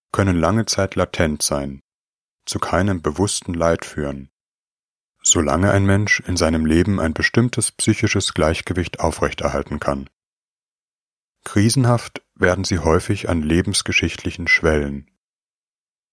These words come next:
Die Geburt eines Kindes, Trennungen, der Auszug von zu Hause, dem Verlust von Menschen oder bestimmten sozialen Strukturen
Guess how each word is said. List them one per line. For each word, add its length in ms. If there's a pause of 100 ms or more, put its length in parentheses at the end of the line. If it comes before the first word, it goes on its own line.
(280)
Die 80
Geburt 360
eines 360
Kindes, 600 (300)
Trennungen, 680 (500)
der 140
Auszug 440
von 160
zu 180
Hause, 540 (440)
dem 120
Verlust 520
von 160
Menschen 520 (560)
oder 180
bestimmten 460
sozialen 480
Strukturen 720